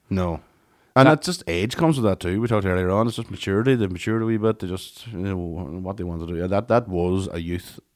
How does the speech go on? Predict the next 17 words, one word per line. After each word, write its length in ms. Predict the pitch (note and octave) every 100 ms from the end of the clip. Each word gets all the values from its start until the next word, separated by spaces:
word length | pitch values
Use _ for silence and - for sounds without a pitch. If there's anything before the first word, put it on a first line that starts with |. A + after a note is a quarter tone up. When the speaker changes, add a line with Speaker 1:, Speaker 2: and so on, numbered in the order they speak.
| _ -
Speaker 1:
album. 360 | D2 D2+ A#2 B2 _ _ _ _ -
Speaker 2:
Oh, 140 | G#2
Speaker 1:
You 80 | F#2
Speaker 2:
yeah. 60 | F2
Speaker 1:
know, 140 | E2
that 100 | E2 C#2+
was 120 | -
full 400 | - - F2 F#2
of 120 | D#2
youthful 380 | D#2+ D#2+ - D#2
fucking 440 | - - C#2+ D2 B1
angst 320 | E2+ - -
and 100 | D#2
Speaker 2:
If 140 | D#2+
you, 80 | C3+
Speaker 1:
anger. 160 | F2+
And 80 | E2